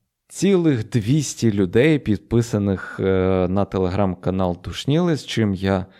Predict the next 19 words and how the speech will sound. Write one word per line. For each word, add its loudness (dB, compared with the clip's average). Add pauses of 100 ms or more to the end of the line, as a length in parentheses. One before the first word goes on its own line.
(420)
а, 0
себе 0 (500)
<laughs> -6
і -12
свій -4
Telegram-канал 0
вітаю. -2 (560)
І 0
з -8
цього 2
приводу 0
я 2
хочу 2
через 0
деякий 2
час 0
зробити 0
невеличкий 0
такий -2